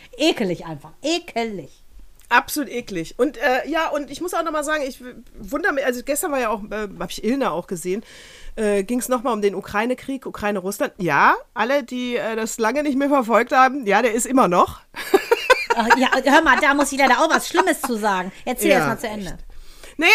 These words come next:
Speaker 2: ich muss einfach wirklich nochmal den Appell da draußen, ähm, das Mitgefühl darf bitte nicht nachlassen. Da sterben immer noch so, so viele Menschen, weil da Krieg ist. Und es kommt einem halt noch absurder vor, wenn man eine Woche in einem Fünf-Sterne-Hotel war.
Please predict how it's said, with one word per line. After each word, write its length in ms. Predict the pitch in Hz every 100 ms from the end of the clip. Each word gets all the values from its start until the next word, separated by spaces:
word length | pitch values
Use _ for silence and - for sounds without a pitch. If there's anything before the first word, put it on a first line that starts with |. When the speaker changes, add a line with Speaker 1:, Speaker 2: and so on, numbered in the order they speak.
| 330
Speaker 2:
ich 100 | 311
muss 140 | 392
einfach 380 | - 359 381 269
wirklich 240 | 359 415 339
nochmal 220 | 330 311
den 140 | 294
Appell 360 | 247 254 254 403
da 120 | 320
draußen, 500 | - 196 214 269 269
ähm, 320 | 240 240 240 233
das 160 | 233
Mitgefühl 480 | 269 - 381 - 285
darf 220 | 247 269
bitte 200 | 330 392
nicht 200 | 311 -
nachlassen. 600 | 247 294 226 196 175 233
Da 80 | 233
sterben 380 | - 240 233 240
immer 220 | 247 277
noch 260 | 254 247 233
so, 340 | - 254 285 -
so 300 | 196 277 381
viele 400 | - 320 330 269
Menschen, 680 | 214 277 415 - 208 233 349 - _
weil 180 | 233 233
da 140 | 208
Krieg 420 | 196 - - - 185
ist. 340 | 214 - - - -
Und 140 | 214 226
es 100 | -
kommt 340 | 294 339 -
einem 220 | 233 226
halt 220 | 226 220
noch 280 | 220 349 -
absurder 640 | - - 185 226 330 247 180
vor, 360 | - 175 202
wenn 100 | 233
man 120 | 214 202
eine 180 | 175
Woche 220 | 202 - 233
in 100 | 220
einem 100 | 202
Fünf-Sterne-Hotel 1000 | 220 208 - 208 220 156 147 160 151 143
war. 200 | 131